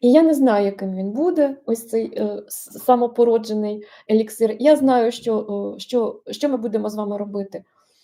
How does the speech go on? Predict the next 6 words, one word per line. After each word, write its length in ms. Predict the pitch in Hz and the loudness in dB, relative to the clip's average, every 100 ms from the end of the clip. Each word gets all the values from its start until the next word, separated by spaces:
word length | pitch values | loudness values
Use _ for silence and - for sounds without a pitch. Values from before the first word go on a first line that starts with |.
| _ | _
щоб 260 | - 226 208 | -10 -6 -6
активувати, 800 | 208 208 202 202 196 190 165 - _ _ | -6 -6 -6 -2 -2 -4 -10 -18 _ _
е, 360 | 196 196 196 - - | -12 -10 -10 -14 -18
кон-, 340 | - 233 220 233 _ _ | -4 -4 -4 -10 _ _
контактування 840 | - 233 226 220 233 208 202 190 190 | 0 0 0 -6 -8 -4 -4 -4 -6
з 200 | 190 | -8